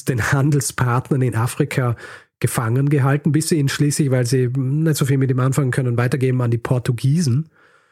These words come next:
Und von den Portugiesen wird er dann einige Monate in Gefangenschaft gehalten, bis es ihm erlaubt wird, nach, nach Portugal zu reisen. Und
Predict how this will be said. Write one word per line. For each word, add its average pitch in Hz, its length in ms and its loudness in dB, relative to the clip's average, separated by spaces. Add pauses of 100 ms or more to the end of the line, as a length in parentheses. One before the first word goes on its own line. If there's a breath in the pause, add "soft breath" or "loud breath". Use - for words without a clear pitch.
(460 soft breath)
Und 143 800 0
von 147 180 -2
den 156 120 -2
Portugiesen 160 600 0
wird 160 180 0
er 185 60 2
dann 165 160 2
einige 156 320 0
Monate 156 400 2
in 135 120 2
Gefangenschaft 131 640 0
gehalten, 113 440 -2
bis 120 140 -2
es 123 140 -4
ihm 117 140 0
erlaubt 113 340 -2
wird, 127 160 0
nach, 120 240 -2 (380 loud breath)
nach 117 140 -2
Portugal 151 460 0
zu - 140 0
reisen. 135 480 2
Und 127 260 2